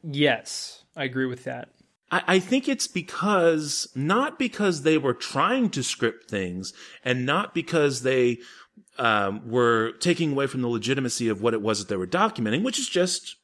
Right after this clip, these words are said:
Speaker 2: the people they were coming across, basically. But I, I think it's,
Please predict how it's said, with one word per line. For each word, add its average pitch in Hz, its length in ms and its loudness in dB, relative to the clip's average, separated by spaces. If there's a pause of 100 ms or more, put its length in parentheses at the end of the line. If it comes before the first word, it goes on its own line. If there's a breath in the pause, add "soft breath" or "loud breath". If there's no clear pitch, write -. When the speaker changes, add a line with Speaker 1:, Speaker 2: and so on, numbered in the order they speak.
(120)
Speaker 2:
the - 80 -6
people 117 260 -2
they 117 80 0
were 101 100 -2
coming 254 260 0
across, 95 340 -4
basically. 107 600 -4 (1040 loud breath)
But 208 220 2
I, 185 300 2
I 175 120 4
think 240 280 0
it's, 262 220 -2